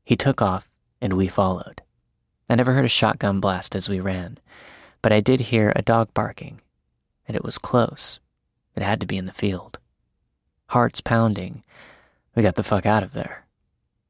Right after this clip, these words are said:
It didn't take long before we were lost, but we were so panicked,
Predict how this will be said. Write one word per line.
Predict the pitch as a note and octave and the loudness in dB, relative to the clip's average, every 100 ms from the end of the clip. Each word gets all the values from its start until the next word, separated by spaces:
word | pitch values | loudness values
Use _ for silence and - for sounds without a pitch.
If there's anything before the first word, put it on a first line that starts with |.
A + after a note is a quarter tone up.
| _ _ - | _ _ -2
It | B2+ | 2
didn't | C#3+ D3 | 4 4
take | C#3 D3+ C3+ | 4 2 2
long | C3 A#2+ G2+ | 4 4 2
before | G2+ - G2+ F#2+ | -2 -2 0 2
we | F#2+ | 2
were | F#2 | 2
lost, | F#2+ F#2 F2+ - - _ _ _ _ _ _ | 2 2 -2 -6 -8 _ _ _ _ _ _
but | A#2 | 2
we | A2+ G#2+ | 4 4
were | G#2 | 4
so | F#2+ B2 A#2+ | 4 4 2
panicked, | - A#2 G2+ - - | 2 2 2 -2 -12